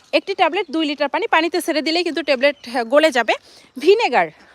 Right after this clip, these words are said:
ভিনেগার কিন্তু সব জায়গায় আছে, বাংলাদেশ, ভারত দুই জায়গায় আছে। আহ, সাদা সিরকা যেটা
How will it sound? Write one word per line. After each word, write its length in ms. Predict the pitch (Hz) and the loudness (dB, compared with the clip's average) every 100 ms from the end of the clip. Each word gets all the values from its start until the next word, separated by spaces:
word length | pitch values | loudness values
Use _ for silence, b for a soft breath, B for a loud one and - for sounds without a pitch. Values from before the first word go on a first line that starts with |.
| b b b b - | b b b b -4
ভিনেগার 340 | 285 370 359 | -2 0 0
কিন্তু 260 | 370 349 392 | -2 -4 -4
সব 220 | - 262 | -2 -2
জায়গায় 220 | 277 294 | -2 -4
আছে, 200 | 285 415 | -4 -4
বাংলাদেশ, 460 | 330 247 247 269 269 | -4 -4 -4 -4 -4
ভারত 200 | 240 269 | -2 -2
দুই 160 | 254 247 | -4 -4
জায়গায় 340 | 254 277 262 | 0 2 2
আছে। 140 | 277 | 0
আহ, 500 | 494 - - - 277 | -4 -6 -20 -4 0
সাদা 340 | 285 - 330 339 | 0 2 2 4
সিরকা 360 | - 359 330 | 2 2 2
যেটা 240 | 240 226 | 0 0